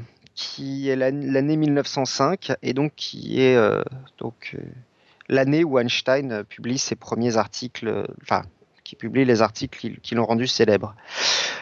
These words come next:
Après cette longue introduction, donc, nous arrivons donc à Einstein et à l'année mille neuf cent cinq. Et en fait, cette, euh, rien que les travaux de cette année-là nous permettent déjà de répondre à la question, Einstein était-il vraiment un génie hors catégorie ? Et donc oui,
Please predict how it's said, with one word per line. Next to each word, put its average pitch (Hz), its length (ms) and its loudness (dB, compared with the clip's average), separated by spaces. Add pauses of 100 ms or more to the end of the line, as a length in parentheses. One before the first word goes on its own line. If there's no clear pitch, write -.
(200)
Après 165 240 2
cette 196 240 -2
longue 214 220 4
introduction, 208 480 0
donc, 196 160 2
nous 156 180 2
arrivons 127 320 4
donc 147 220 -2
à 113 80 0
Einstein 151 500 2
et - 20 2
à 117 60 0
l'année 123 200 0
mille 165 100 2
neuf 127 100 2
cent - 140 -8
cinq. - 440 -12 (680)
Et 160 140 4
en 143 80 4
fait, - 280 0
cette, - 260 0 (220)
euh, 135 260 6
rien 175 180 2
que 180 100 0
les 156 60 6
travaux 151 320 0
de 165 60 -8
cette 139 240 0
année-là 131 340 4
nous 160 120 -4
permettent 127 280 -2
déjà 139 220 0
de 143 40 0
répondre 143 260 0
à - 20 0
la 117 100 0
question, 156 460 -4
Einstein 143 440 2
était-il 127 380 -4
vraiment 127 380 4
un 135 60 6
génie 123 300 2
hors 127 120 2
catégorie ? 113 560 -2 (220)
Et 123 60 4
donc 147 220 2
oui, 127 320 0